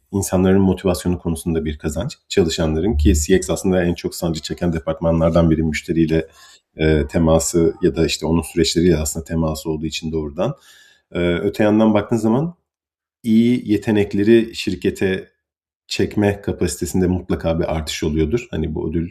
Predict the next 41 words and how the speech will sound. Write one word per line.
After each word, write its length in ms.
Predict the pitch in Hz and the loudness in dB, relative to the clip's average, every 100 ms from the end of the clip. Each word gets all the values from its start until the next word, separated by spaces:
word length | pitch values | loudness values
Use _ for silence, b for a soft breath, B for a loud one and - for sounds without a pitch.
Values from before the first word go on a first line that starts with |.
| - | -10
eee, 200 | 82 82 | -8 -8
göründüğü 480 | 78 82 80 76 80 | -6 -6 -6 -8 -8
zaman, 400 | 82 85 117 147 B B B | -6 -4 -4 -6 B B B
e, 60 | - | -12
oradan 440 | 104 107 101 98 | -4 -2 0 0
bir 60 | 80 | -4
kazanç 500 | - 80 82 78 - | -8 -6 -4 -6 -4
var. 240 | 143 - b b b b - | -4 -4 b b b b -8
E, 200 | 92 90 | -4 -2
be-, 80 | 113 | -2
işte 200 | - 113 | -2 0
belki 240 | 110 107 110 | 0 2 2
yatırımcı 440 | 104 98 101 101 | 2 2 0 0
nezdinde 360 | 95 85 90 82 | 0 0 -2 -6
kazanç 440 | - 78 80 - | -6 -8 -8 -8
var. 140 | 104 107 | -4 -4
İşte 300 | - 90 85 | -4 -8 -4
borsaya 420 | 90 87 85 80 | -4 -4 -8 -8
kote 280 | - 80 80 | -10 -8 -8
ise, 240 | - 71 | -4 -4
yani 200 | - 78 80 | -4 -8 2
genel 200 | 117 135 | 4 6
olarak 300 | 123 101 101 | 4 2 0
aslında, 540 | 92 - 98 127 143 b b b b - | -4 -4 -2 0 -2 b b b b -10
e, 160 | 90 87 | -4 -2
şirkete 440 | - 117 110 117 | 0 0 0 -4
tamamen 440 | 113 117 104 123 - | 0 2 4 2 0
pozitif 460 | - 104 - - | -4 -6 -8 -6
yansıması 500 | 92 87 - 90 - | -4 -4 -4 -4 -2
olan, 320 | 87 95 120 - - | 0 0 0 -6 -8
e, 320 | 87 85 85 | -8 -6 -8
C 280 | - - 98 | -6 2 2
X'in, 440 | 90 101 98 92 - | 2 -4 -6 -8 -12
e, 80 | 87 76 - - - | -10 -10 -10 -14 -8
ve 60 | 87 | -8
C 200 | - 90 | 0 2
X 140 | 87 | 2
departmanlarının 600 | 85 - - 80 80 87 | -2 -6 -4 -2 0 2
aslında 260 | 87 - 82 | 0 0 -2
getirdiği 540 | 82 90 - 78 107 | 2 0 0 4 4
bir, 160 | 104 107 | 6 2